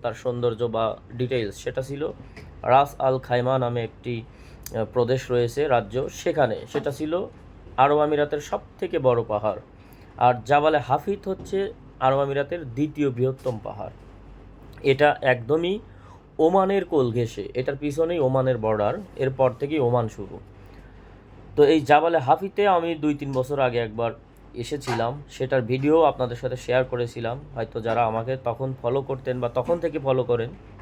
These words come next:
তারা অবশ্যই দেখেছেন। এই যে সাপের মতো এঁকে বেঁকে রাস্তাটা চলে গেছে এই জাবালে হাফিতের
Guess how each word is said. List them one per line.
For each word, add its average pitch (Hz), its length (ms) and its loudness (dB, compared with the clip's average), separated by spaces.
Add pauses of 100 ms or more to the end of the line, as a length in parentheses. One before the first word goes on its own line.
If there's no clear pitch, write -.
(100)
তারা 110 200 0
অবশ্যই 123 500 0
দেখেছেন। 101 400 -8 (1300)
এই 190 220 2
যে 202 300 6 (640)
সাপের 165 460 2
মতো 160 480 -2 (640)
এঁকে 185 360 4
বেঁকে 160 480 0 (100)
রাস্তাটা 127 440 0
চলে 139 280 -4
গেছে 120 380 -4 (720)
এই 123 120 0
জাবালে 120 340 4
হাফিতের 117 500 -2